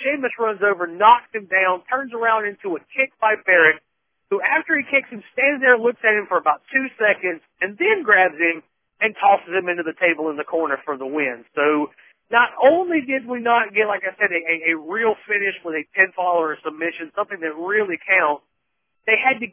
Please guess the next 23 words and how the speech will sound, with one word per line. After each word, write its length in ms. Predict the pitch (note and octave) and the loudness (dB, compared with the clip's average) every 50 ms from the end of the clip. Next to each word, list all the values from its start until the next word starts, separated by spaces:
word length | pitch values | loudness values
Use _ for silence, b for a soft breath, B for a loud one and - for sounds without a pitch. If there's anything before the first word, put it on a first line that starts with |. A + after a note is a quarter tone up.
| _ - - | _ -2 -2
gimmick 320 | A3 A#3+ A#3 B3 A#3+ - - - _ _ - | 0 0 0 -2 -2 -4 -8 -18 _ _ -4
the 80 | F#3 | -4
gimmick 480 | D#3+ - - G#3 G#3 - - - - - | -4 0 0 0 0 0 -4 -10 -18 -14
and, 540 | - - E3 E3 F3 F3 F3 E3+ F3 F3 E3 | -12 -12 -10 -6 -4 -4 -2 0 0 0 0
and, 160 | E3+ F3+ F3 | 0 0 0
and 180 | D#3+ E3 F3 F3 E3+ | 0 -2 -4 -4 -2
have 220 | G3 G3+ G#3+ G#3 F#3 D#3+ - | -2 0 0 0 -2 -2 0
Mahal 480 | - F3 E3 - G3+ G#3+ A3 G#3+ G3+ | 2 2 4 6 6 6 6 4 4
run 240 | E3+ D3 C#3 C3+ B2 | 2 0 0 0 0
out. 320 | B2 B2+ B2+ C3 C#3 - _ _ _ _ _ _ _ - | 0 2 2 2 0 -2 _ _ _ _ _ _ _ -6
And 100 | G3 A3 | -4 0
then 240 | C4 D#4+ F4 E4 E4 | 0 0 0 0 -2
to 20 | |
make 460 | C4 A#3 A#3 A#3+ B3+ B3+ C#4+ C#4+ - | -2 -4 -2 2 2 2 2 0 -4
matters 480 | G#3 G#3+ A#3 A#3 A3+ G#3+ G3+ F3+ E3 C#3+ | -4 0 2 2 2 2 0 -2 -4 -6
worse, 480 | E3 F3 G#3+ B3 B3 A3+ G3+ F#3+ F3+ - _ - | -6 0 4 6 6 6 4 2 -2 -6 _ -2
Barrett 380 | G#3 A#3+ C4+ C4 A#3+ - G#3+ | 0 2 2 2 0 0 -4
leaves 240 | A#3 A#3+ A3+ G3+ - | -6 -6 -6 -10 -12
the 80 | G3+ G3+ | -8 -4
ring 240 | G#3 A3 A3+ G#3 | -2 -2 -4 -4
to 80 | F3+ E3 - - | -10 -16 -10 -6
celebrate, 720 | - B3 B3+ B3 G#3+ - D#3+ D#3+ D3+ D3 D3 D3+ - _ _ _ _ _ _ _ _ _ _ _ | -4 -2 -2 -2 -2 0 2 4 4 4 4 2 -2 _ _ _ _ _ _ _ _ _ _ _
and 160 | G#3 A3+ A3+ | -2 -2 -2